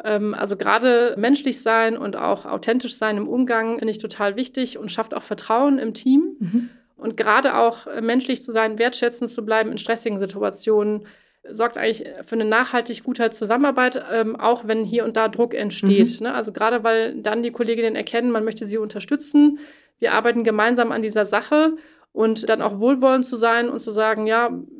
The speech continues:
Speaker 1: hier ist vielleicht auch hier und da was schiefgelaufen, jetzt müssen wir noch mal gegensteuern“, und auch im Team und auch mit mir zusammen dann aktiv auch eine neue Lösung zu finden, das ist, glaube ich, sehr erfolgreich. Und dabei kann man immer noch einen Witz machen, dabei
Speaker 2: Mhm.
Speaker 1: muss man nicht schreien und,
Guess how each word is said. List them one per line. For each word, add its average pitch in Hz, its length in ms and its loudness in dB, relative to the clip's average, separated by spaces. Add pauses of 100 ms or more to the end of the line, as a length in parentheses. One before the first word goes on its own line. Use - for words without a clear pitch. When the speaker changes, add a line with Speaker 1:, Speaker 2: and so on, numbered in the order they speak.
(180)
Speaker 1:
hier 220 180 -4
ist 240 80 -12
vielleicht 233 180 -4
auch 220 80 -4
hier 247 140 -2
und 226 100 -2
da 220 160 0
was 214 180 -4
schiefgelaufen, 254 640 0
jetzt 233 120 -2
müssen 226 160 -2
wir 220 80 0
noch 220 100 -4
mal 214 160 -2
gegensteuern“, 240 680 0
und - 220 -6
auch 214 320 -4
im 220 200 -4
Team 254 400 4
und 233 120 -4
auch 208 100 -6
mit 208 140 -4
mir 240 160 2
zusammen 226 400 0
dann 220 160 -4
aktiv - 520 -8 (400)
auch 220 100 -8
eine 220 100 -2
neue 226 280 2
Lösung 233 300 2
zu 220 160 -10
finden, 220 540 -2 (540)
das 214 460 -2
ist, - 180 -8
glaube 226 160 -2
ich, 226 120 -6
sehr 226 160 2
erfolgreich. 214 680 -2
Und 208 340 -8
dabei 220 380 4
kann 220 160 -4
man 220 140 -2
immer 254 120 2
noch 247 160 2
einen 214 120 0
Witz 277 240 -2
machen, 285 380 6
dabei 220 180 8
Speaker 2:
Mhm. 247 40 8
Speaker 1:
muss 240 140 -2
man 240 140 4
nicht 214 180 -2
schreien 302 480 6
und, 233 320 6